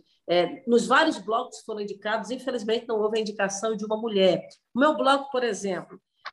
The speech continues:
é, eu tenho, tenho eu como mulher e a Leila como mulher. Só que no meu bloco havia o presidente, o autor da C P I,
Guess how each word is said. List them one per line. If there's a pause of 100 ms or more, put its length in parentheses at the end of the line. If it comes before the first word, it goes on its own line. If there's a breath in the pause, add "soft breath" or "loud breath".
(180)
é,
eu
tenho, (260)
tenho
eu
como
mulher
e
a
Leila
como
mulher. (120)
Só
que
no
meu
bloco
havia
o
presidente,
o
autor
da
C
P
I,